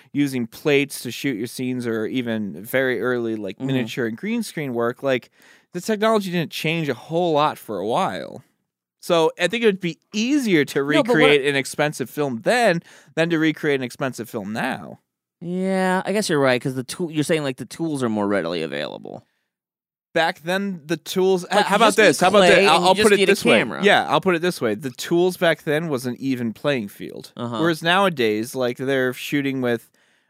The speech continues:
Speaker 1: I mean, they're gonna have a bigger budget, so they're be able to make more detailed sculptures. But,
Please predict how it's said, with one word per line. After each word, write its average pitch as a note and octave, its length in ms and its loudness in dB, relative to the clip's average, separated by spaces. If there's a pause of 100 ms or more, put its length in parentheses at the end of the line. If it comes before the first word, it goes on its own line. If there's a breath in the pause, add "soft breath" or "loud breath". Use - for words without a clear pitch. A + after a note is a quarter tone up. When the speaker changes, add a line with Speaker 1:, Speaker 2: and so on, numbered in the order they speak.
Speaker 1:
I D#3+ 40 -6
mean, D#3+ 140 -2
they're D#3+ 100 0
gonna D#3+ 140 0
have D3+ 140 2
a C#3+ 60 2
bigger B2+ 280 0
budget, A#2+ 380 -2
so - 120 -6
they're A#2 120 0
be A#2 280 -2
able B2 240 -2
to B2+ 140 -10
make A#2 280 -4
more A#2+ 260 -4
detailed A2+ 600 -6
sculptures. A2+ 840 -6
But, C3 280 0